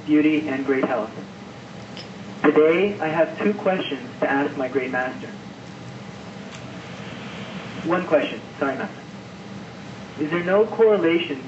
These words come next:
between spiritual level and the time we put in, in spiritual practice?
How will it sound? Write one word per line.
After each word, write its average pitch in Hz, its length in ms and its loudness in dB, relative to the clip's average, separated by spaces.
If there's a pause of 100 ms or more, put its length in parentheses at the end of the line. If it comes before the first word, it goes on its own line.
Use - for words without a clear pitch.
between 139 360 0 (100)
spiritual 165 420 4
level 143 440 6 (280)
and 139 120 2
the 139 60 4
time 156 420 2
we 160 100 0
put 156 240 4
in, 135 280 2 (220)
in 139 200 -4
spiritual 147 360 6
practice? 151 480 0